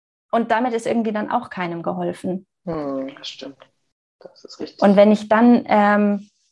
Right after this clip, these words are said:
Speaker 1: ja, das für, wo ich das für mich so gedreht habe, zu sagen, okay,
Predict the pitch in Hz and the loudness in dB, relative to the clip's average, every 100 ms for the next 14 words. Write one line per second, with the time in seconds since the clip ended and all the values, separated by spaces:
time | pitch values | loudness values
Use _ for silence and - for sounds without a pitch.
0 | _ _ 196 208 202 214 208 - 214 - | _ _ 0 2 2 -4 -10 -6 -6 -4
1 | 190 196 220 220 220 226 285 294 220 214 | -4 -2 -2 -4 -2 2 2 2 -2 -4
2 | - 233 262 233 - 220 208 196 202 226 | 0 0 2 -2 -4 -4 -4 -4 -6 -6
3 | 202 | -6